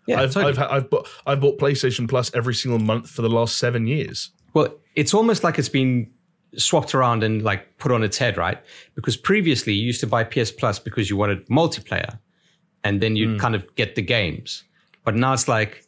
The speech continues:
Speaker 1: no, you, you're getting P S Plus because that's built, gonna be what's building out your library.
Speaker 2: Right. <laughs> Wh-, which is ironic because combining games with gold and, or Xbox Live Gold and Xbox Game Pass was the thing that Microsoft were rumored to do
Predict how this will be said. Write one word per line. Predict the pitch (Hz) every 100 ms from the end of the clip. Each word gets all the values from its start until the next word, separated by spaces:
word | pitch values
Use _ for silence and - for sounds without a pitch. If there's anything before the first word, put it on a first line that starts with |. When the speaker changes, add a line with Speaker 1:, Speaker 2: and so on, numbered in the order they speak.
| -
Speaker 1:
no, | 123
you, | 110 117
you're | 123 117
getting | 131 190 135
P | 175
S | 151
Plus | - 175 117
because | - - 117
that's | 98 123
built, | - 139 143 -
gonna | 117 95 - _ _
be | -
what's | 113 101
building | - 123 110
out | 104 98
your | 104
library. | 95 120 107 127 117
Speaker 2:
Right. | 113 - - - - - - - - - -
<laughs> | 147
Wh-, | - - - 165
which | 143
is | 147 131 - -
ironic | 139 127 196 110 - - - _
because | 139 - 135 123 - - - -
combining | 143 123 139 175 151 131
games | 120 139 143 127
with | 127 117
gold | 135 123 117 110 - _ _ _
and, | 113 120
or | 107 113
Xbox | 139 - 113 -
Live | 123 123 107
Gold | 107 101 104 -
and | 110
Xbox | 120 - - -
Game | 127 127
Pass | 110 104 104 -
was | 113
the | 139
thing | 151 135
that | 117
Microsoft | 131 - 120 107
were | 113 110
rumored | 104 139 247 175 107
to | -
do | 92 92 98 98